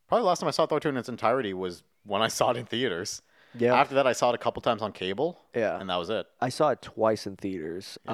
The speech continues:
Speaker 2: Uh, the first time when it first came out, and the second time during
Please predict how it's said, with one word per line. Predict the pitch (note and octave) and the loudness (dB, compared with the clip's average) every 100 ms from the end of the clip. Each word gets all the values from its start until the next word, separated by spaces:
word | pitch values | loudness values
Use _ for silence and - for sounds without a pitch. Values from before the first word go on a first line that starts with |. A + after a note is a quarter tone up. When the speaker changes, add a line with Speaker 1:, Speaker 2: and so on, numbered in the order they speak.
| G#2+ | -4
Speaker 2:
Uh, | G2+ | -4
the | G#2 | -6
first | - B2+ - | 0 0 2
time | A#2 A#2 A2 G#2 | 2 2 0 -4
when | G2+ | -4
it | F#2+ | -6
first | - A2 - | -4 -4 -4
came | G2 | -6
out, | G2+ - | -6 -8
and | G#2+ | -8
the | F#2+ | -2
second | G#2+ G#2 | -2 -2
time | - G2 G2 F#2+ G2 | -4 -4 -4 -8 -8
during | G2 G#2 G2+ G2+ | -2 -2 -2 -6